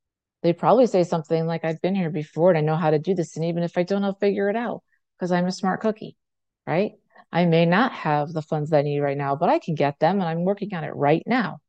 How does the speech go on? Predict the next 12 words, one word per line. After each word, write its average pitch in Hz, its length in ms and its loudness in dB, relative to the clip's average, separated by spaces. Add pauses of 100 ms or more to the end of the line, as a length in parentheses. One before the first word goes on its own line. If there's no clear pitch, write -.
(240)
I 165 160 2
will 208 180 8
have 180 180 0
the 156 100 -6
funds 147 300 -6
I 120 120 -4
need - 300 -12
'cause 175 140 0
I 175 80 4
am 175 260 0
provided 208 420 0
for. 98 300 -8